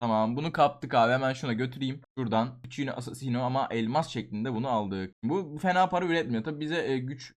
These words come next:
yine az veriyor ama. Reis bana para lazım. Senin birilerini öldürmen lazım. Senin birilerini öldürmen lazım ki biz yaşayalım. Bak bir nokta otuz dokuz milyona Lirlilere de bunu da indirelim hemen. Bundan da iyi para kasacağım düşünüyorum. Bak adamın Saturn'a Saturnita falan var. Bir hemen Lirlilere de götürelim.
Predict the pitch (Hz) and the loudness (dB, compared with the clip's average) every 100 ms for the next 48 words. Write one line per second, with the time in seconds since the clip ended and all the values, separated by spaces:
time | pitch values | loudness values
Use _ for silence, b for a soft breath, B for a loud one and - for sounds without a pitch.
0 | - 131 147 120 98 127 147 87 - _ | -6 -2 0 0 0 0 -2 -4 -10 _
1 | 147 143 120 139 165 156 127 110 92 - | 0 0 2 2 4 4 4 4 0 -6
2 | - 160 175 156 156 160 143 120 131 120 | -6 -4 2 2 2 2 2 4 2 2
3 | 101 90 92 - 160 165 165 170 170 156 | 0 -2 -6 -6 -4 2 2 2 0 0
4 | 156 170 165 180 196 180 160 143 135 123 | 0 0 2 2 0 -2 0 0 0 0
5 | 117 135 190 185 165 160 170 170 131 131 | 0 -2 -2 -2 -4 -6 -6 -4 -2 -2
6 | 147 147 151 151 147 135 147 135 107 95 | 0 0 2 4 4 2 -2 0 0 0
7 | 95 110 123 - 131 139 127 117 117 107 | 0 -2 -4 -8 -2 2 2 2 2 0
8 | 113 - 101 101 110 127 123 127 113 127 | -2 -2 -2 -2 -2 -2 0 0 0 0
9 | 151 151 131 151 139 139 139 127 113 110 | -2 -6 -6 -6 -6 -6 -4 -2 0 0
10 | 85 - 135 131 147 151 143 139 143 143 | -4 -6 -4 0 0 0 0 0 2 2
11 | 143 127 104 127 123 131 | 2 2 0 -2 -2 -2